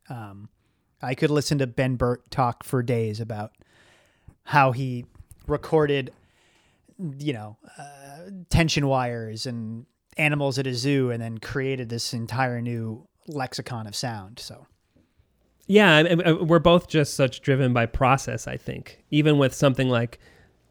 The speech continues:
Speaker 2: when we read The Fifth Season, I just wanted to read interviews with her about her, her thoughts behind her choices.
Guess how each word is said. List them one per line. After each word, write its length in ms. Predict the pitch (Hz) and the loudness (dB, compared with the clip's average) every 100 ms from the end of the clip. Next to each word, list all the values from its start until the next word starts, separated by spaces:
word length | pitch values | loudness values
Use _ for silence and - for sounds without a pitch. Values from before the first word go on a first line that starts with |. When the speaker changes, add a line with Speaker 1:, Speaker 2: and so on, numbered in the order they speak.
| - | -4
Speaker 2:
when 240 | 139 135 | 2 4
we 100 | 127 | 6
read 200 | 127 127 | 4 2
The 60 | 120 | 0
Fifth 220 | - 120 | -2 -2
Season, 500 | - 135 147 127 113 | 2 4 4 2 0
I 160 | 110 117 | 0 -2
just 200 | 123 - | -2 -2
wanted 300 | 123 113 113 | -2 -2 -4
to 100 | 120 | -2
read 200 | 117 110 | -2 2
interviews 420 | 139 120 107 110 | 2 2 0 -2
with 100 | 110 | -4
her 240 | 113 107 | -4 -4
about 440 | 107 113 110 113 - _ | -4 -2 -4 -6 -14 _
her, 240 | - 117 - _ - | -2 -2 -2 _ -2
her 160 | 127 | 0
thoughts 380 | 117 135 143 - | 4 4 4 2
behind 520 | - 113 123 113 113 - _ _ | -6 -4 -2 -4 -6 -10 _ _
her 120 | 139 | -2
choices. 720 | - 151 214 - 113 110 - | 4 8 8 6 -4 -8 -12